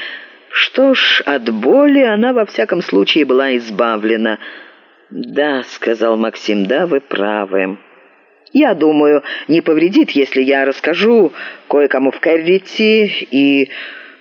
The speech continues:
округе, что лондонский специалист сообщил нам мотив самоубийства», — сказал полковник Джулиан, «чтобы пресечь слухи, если они вдруг возникнут. Никогда не знаешь,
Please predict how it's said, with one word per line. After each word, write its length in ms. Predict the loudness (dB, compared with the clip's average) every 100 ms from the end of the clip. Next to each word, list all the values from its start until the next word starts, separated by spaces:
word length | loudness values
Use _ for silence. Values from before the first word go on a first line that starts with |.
| _ _ _ _ _
округе, 680 | -6 -4 0 4 4 4 2
что 480 | 0 -2 0 2 4
лондонский 800 | 4 2 2 -2 -2 -6 0 0
специалист 640 | 0 -4 -2 0 2 2 0 -2
сообщил 500 | 0 0 2 2 2
нам 200 | 0 -2
мотив 600 | -2 -2 -4 -2 0 0
самоубийства», — 800 | -2 2 2 2 2 0 -2 -4
сказал 280 | -2 -2 0
полковник 460 | 0 0 2 0 -2
Джулиан, 540 | 0 2 2 0 -2 -8 -16 -16 -6
«чтобы 380 | -2 0 0
пресечь 480 | 2 0 0 0 -2 -2
слухи, 420 | 2 4 4 2
если 400 | 0 0 0 0
они 260 | -2 2 0
вдруг 360 | 0 0 0 0
возникнут. 640 | 0 2 0 2 -2 -2 -10 -14 -2
Никогда 540 | 0 2 0 0 0 0
не 160 | 0
знаешь, 600 | 0 -2 0 2 0 -2